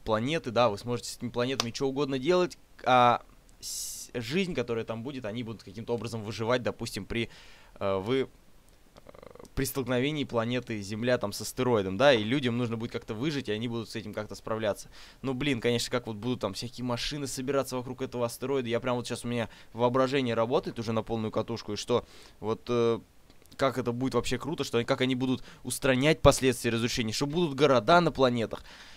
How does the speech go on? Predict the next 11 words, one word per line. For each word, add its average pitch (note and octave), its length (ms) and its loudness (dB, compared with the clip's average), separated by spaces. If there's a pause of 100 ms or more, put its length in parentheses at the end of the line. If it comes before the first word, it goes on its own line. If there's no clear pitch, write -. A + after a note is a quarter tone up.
(500)
Ну, F#3+ 360 2 (160)
ребята, D3 440 2
это C#3+ 180 0
будет C3+ 280 -4
вообще, C3+ 360 0
это B2+ 320 0
мега B2+ 340 2
круто. G#2 380 -10 (160)
Это G#2+ 200 -10
мега A2+ 260 -4
круто. C#3+ 400 -8